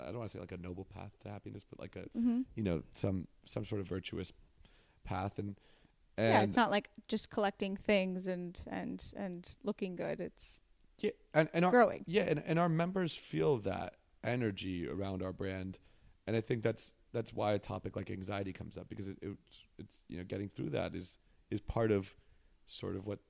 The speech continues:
Speaker 1: you know, they, they're, they're battling with or, or to, on, on their own journey.
Speaker 2: Mm-hmm.
Speaker 1: Yeah.
Speaker 2: Um, okay, so I just asked you what, what advice you would give young entrepreneurs. What was the best advice you were ever given when you were starting these kind of companies? Did you ever, like, um, have a mentor or something?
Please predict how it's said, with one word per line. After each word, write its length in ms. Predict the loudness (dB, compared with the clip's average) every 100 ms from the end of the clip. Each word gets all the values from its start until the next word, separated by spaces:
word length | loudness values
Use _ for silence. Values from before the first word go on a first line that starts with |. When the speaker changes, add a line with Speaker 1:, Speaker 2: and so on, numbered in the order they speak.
| _ -12
Speaker 1:
you 80 | -10
know, 100 | -6
they, 140 | -6 -8 _ _ _ _ _ _ -6
they're, 160 | -4 -2
they're 120 | -2
battling 500 | -2 0 0 -2 -4
with 220 | -4 -6 -8
or, 160 | -8 -8 -12 -20 _
or 100 | -14 -12
to, 160 | -12 -12 _ _ _ _ _ _ -6
on, 120 | -4
on 180 | -2 0
their 140 | 2 0
own 120 | -2
journey. 260 | -6 -8 -12 -4 2
Speaker 2:
Mm-hmm. 240 | 4 2 0 -10 -20 -20 _ -20 _ -20 -18
Speaker 1:
Yeah. 480 | -18 -10 0 4 4
Speaker 2:
Um, 160 | 2 -4 -10 -4
okay, 300 | 2 2 2 -2 -14
so 300 | -6 0 2
I 100 | 0
just 160 | -2 -2
asked 180 | 0 2
you 80 | 4
what, 180 | 4 2 -2
what 140 | 4 6
advice 300 | 6 6 6
you 60 |
would 140 | 6 8
give 200 | 8 8 -2 -8 -8 0
young 200 | 2 2
entrepreneurs. 640 | 2 0 4 6 6 4 0 -14 -18 -20 -20 -14 10
What 180 | 12
was 120 | 12 12
the 80 |
best 220 | 12 10 10
advice 340 | 12 12 12
you 120 | 10
were 100 | 10
ever 160 | 8 6
given 260 | 2 2 2
when 100 | 2
you 80 |
were 80 | 2
starting 300 | 2 2 0
these 120 | -2
kind 140 | -2 -2
of 60 | -2
companies? 480 | 0 0 -2 -4 -2
Did 140 | 6
you 60 | 10
ever, 80 |
like, 140 | 10 8
um, 120 | 4
have 160 | 4 6
a 40 |
mentor 540 | 6 4 2 4 6 4
or 40 |
something? 380 | 4 0 0 -4